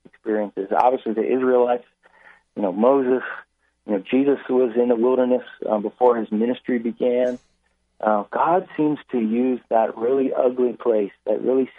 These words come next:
scary place that leaves an ache in our souls as a way of bringing us out on the other side. Now, what's interesting with the Israelites, you know, as they're in their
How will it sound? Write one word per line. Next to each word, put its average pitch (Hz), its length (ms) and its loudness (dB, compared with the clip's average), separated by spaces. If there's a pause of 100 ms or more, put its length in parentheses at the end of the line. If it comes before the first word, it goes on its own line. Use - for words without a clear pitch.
(100)
scary 123 560 0 (120)
place 117 280 -2
that - 140 -6
leaves 117 240 -2
an 107 120 -2
ache 117 320 -2
in 120 160 -4
our 110 260 0
souls 107 320 -2
as 104 260 -4
a 110 40 -4
way 110 160 2
of 104 120 -10
bringing 117 280 -2
us 107 140 -4
out 110 320 0 (640)
on 123 180 4
the 117 140 4
other 113 220 0
side. 110 340 2
Now, 143 320 4
what's 151 240 0
interesting 135 680 0 (400)
with 120 100 -6
the 131 100 2
Israelites, 123 720 2 (960)
you 123 80 0
know, 123 220 -2
as 127 180 0 (120)
they're 147 280 4
in 131 100 0
their 120 160 -2